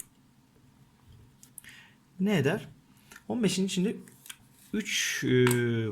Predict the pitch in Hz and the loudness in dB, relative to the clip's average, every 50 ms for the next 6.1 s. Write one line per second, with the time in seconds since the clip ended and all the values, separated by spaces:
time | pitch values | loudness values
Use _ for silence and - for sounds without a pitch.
0 | 101 - 139 131 123 120 - - 123 110 110 - - - - - - 143 175 185 | -4 -2 0 0 0 0 0 -2 -2 -2 -4 -6 -10 -18 -12 -6 -2 0 2 2
1 | 196 190 - 170 160 156 - 214 202 - - - - 135 - - - 147 151 151 | 2 0 0 -2 -4 -2 -2 -2 -2 -2 -4 -4 -4 -2 -2 0 0 2 2 2
2 | 175 139 117 107 107 107 139 190 233 220 - - - - - - - - - - | 2 0 0 0 0 0 0 -2 -2 -2 -4 -6 -10 -18 -20 -20 -20 -14 -6 -4
3 | 127 139 - 151 185 190 143 135 127 - - - - - 135 131 - - - - | -2 -2 0 0 0 2 2 2 0 0 -4 -4 -4 -2 -2 -2 -2 -2 -2 -2
4 | 123 117 - - 107 95 - - 104 101 107 110 135 170 185 - - - 180 175 | -2 -2 0 -2 -4 -4 -4 -4 -6 -6 -6 -6 -6 -6 -8 -8 -6 -4 -2 -2
5 | 139 - - - - - - - _ _ _ _ - 147 147 151 139 - - 113 | -2 -2 -6 -10 -14 -16 -20 -20 _ _ _ _ -6 -4 -2 -2 -2 -4 -4 -6
6 | 107 98 | -8 -8